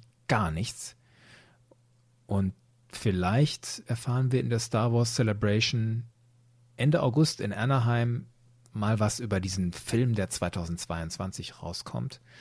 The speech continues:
Unabhängig davon, Nico, du hast es angesprochen, ist noch geplant die Trilogie von Rian Johnson, der Regisseur, der Last Jedi gemacht hat.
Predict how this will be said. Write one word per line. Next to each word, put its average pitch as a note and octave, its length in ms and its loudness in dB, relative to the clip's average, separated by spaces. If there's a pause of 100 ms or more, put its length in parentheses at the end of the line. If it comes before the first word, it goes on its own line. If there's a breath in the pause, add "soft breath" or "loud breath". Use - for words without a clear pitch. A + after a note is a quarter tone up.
(580 loud breath)
Unabhängig C#3 460 8
davon, D3 540 4
Nico, C3+ 260 6
du C3 140 6
hast C#3 120 4
es - 60 -6
angesprochen, D#3+ 680 2
ist - 200 -2
noch C3+ 220 2
geplant C3 540 2
die A2+ 120 0
Trilogie A#2 800 2
von A2+ 300 0
Rian F2+ 460 0
Johnson, A2 560 2
der G#2+ 160 2
Regisseur, F#2 480 0
der E2+ 100 0
Last D#2+ 380 -2
Jedi G2+ 260 -2
gemacht B2+ 380 0
hat. F3+ 280 0